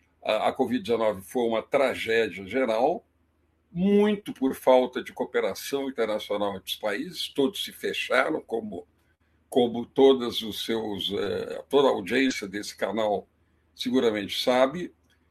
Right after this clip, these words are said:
e, ah, nesse sentido,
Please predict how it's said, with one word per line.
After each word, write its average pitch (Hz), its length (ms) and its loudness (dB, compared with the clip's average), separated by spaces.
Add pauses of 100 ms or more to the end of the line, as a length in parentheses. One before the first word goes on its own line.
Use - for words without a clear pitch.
(160)
e, 196 420 2
ah, 151 560 8 (160)
nesse 170 340 4
sentido, 151 880 -4